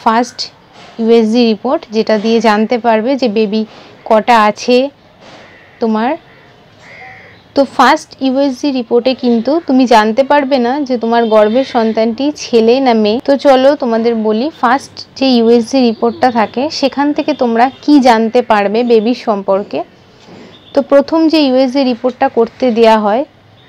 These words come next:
সেটা থেকে তোমরা জানতে পারবে তোমার গর্ভে কটি সন্তান আছে, একটি, দুটি বা তিনটি, অনেকের অনেক, মানে তিনটেও থাকে,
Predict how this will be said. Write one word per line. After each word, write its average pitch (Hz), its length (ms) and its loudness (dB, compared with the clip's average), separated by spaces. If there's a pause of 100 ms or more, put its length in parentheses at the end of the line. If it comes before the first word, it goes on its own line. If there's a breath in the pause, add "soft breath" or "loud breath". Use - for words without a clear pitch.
সেটা 254 320 -4
থেকে 294 220 -2
তোমরা 254 300 0
জানতে 208 380 -2
পারবে 226 360 2 (120)
তোমার 220 300 -2
গর্ভে 202 380 0 (260)
কটি 226 320 2
সন্তান 208 500 -4
আছে, - 240 -12 (440)
একটি, 254 360 -4
দুটি 247 380 -2 (240)
বা 240 100 -2
তিনটি, 233 480 -2 (260)
অনেকের 269 360 -2
অনেক, 233 280 -2 (200)
মানে 233 240 -2 (100)
তিনটেও 247 440 2
থাকে, 233 320 -2